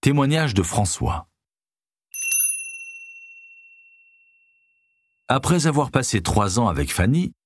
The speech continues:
j'avais l'impression de n'être plus capable de combler ses besoins. Pourtant, j'avais toujours eu à cœur d'être quelqu'un d'attentionné, de prévenant. Mais avec elle, je n'en faisais jamais assez.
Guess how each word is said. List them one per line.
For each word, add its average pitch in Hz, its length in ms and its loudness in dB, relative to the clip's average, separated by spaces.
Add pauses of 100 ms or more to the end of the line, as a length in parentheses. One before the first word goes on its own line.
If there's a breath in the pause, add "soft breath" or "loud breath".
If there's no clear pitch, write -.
(300)
j'avais 123 240 0
l'impression 151 600 0
de 101 120 2
n'être 101 340 2
plus 117 180 0
capable 110 460 0
de 82 100 2
combler 95 380 2
ses - 140 -2
besoins. - 520 -2 (640)
Pourtant, 147 400 2
j'avais 80 300 0
toujours 90 340 2
eu 101 100 4
à 80 100 0
cœur 127 420 0 (260)
d'être 90 320 2
quelqu'un 82 480 0
d'attentionné, 104 800 0
de 78 140 0
prévenant. 123 580 0 (560)
Mais 107 80 4
avec 143 320 0
elle, 196 280 0 (200)
je 101 160 0
n'en 139 100 2
faisais 135 220 2
jamais 127 260 2
assez. 78 420 -2